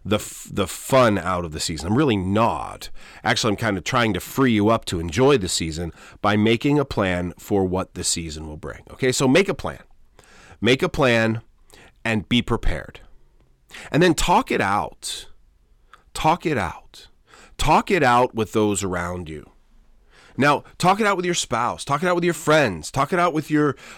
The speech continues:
um, with your coworkers. Look, your, you know, your friend's having a Christmas brunch two days before Christmas, and you'd really like to go, but that's so close to the season.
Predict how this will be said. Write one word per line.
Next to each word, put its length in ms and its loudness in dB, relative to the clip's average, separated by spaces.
um, 300 2
with 220 0
your 80 2
coworkers. 800 0
Look, 380 2
your, 320 2
you 120 -2
know, 120 4
your 200 4
friend's 340 2
having 260 0
a 60 2
Christmas 440 -2
brunch 300 -2
two 160 0
days 240 2
before 320 -2
Christmas, 460 -4
and 100 0
you'd 160 0
really 220 2
like 220 2
to 100 -10
go, 160 0
but 100 -6
that's 180 -6
so 160 -2
close 300 -2
to 100 -12
the 60 -6
season. 380 -2